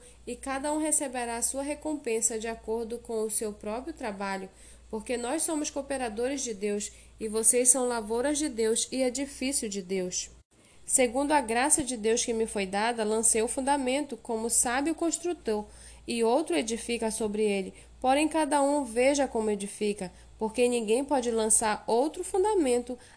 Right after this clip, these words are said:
além do que foi posto, o qual é Jesus Cristo.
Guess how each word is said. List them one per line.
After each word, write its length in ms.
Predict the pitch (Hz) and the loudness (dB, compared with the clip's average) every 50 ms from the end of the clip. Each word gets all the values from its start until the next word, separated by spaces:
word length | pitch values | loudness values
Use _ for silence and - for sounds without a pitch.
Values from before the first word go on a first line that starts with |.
| - - | -8 -2
além 460 | 262 269 269 262 247 233 226 233 233 | 0 2 4 4 4 2 2 0 0
do 100 | 226 247 | 0 -4
que 140 | 240 - 254 | -4 -4 -4
foi 220 | - - 262 269 262 | -2 -2 -2 -2 -2
posto, 500 | - 247 240 240 247 240 - - 208 - - | 0 2 2 2 2 0 -2 -4 -8 -6 -6
o 80 | 214 | -6
qual 260 | - - - 240 233 254 | -6 -2 -2 0 2 2
é 80 | 262 | 2
Jesus 400 | 247 262 247 247 254 294 277 - | 2 2 2 2 0 -2 -2 -4
Cristo. 480 | - - 254 269 285 269 - - 202 | -2 -2 -2 0 0 0 -2 -4 -8